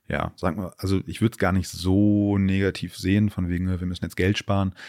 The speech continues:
Ich glaube, dass halt Achterbahn-Layouts, die vorgefertigt sind und die einfach gekauft werden können, vielen Parks erstmal ermöglicht,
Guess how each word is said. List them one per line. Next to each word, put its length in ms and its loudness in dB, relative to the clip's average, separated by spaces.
Ich 60 -18
glaube, 300 4
dass 220 0
halt 260 0
Achterbahn-Layouts, 1400 -2
die 340 -2
vorgefertigt 680 -2
sind 240 -2
und 120 -14
die 100 -4
einfach 240 -8
gekauft 400 -2
werden 220 -4
können, 260 -2
vielen 400 0
Parks 360 -2
erstmal 360 -4
ermöglicht, 640 -2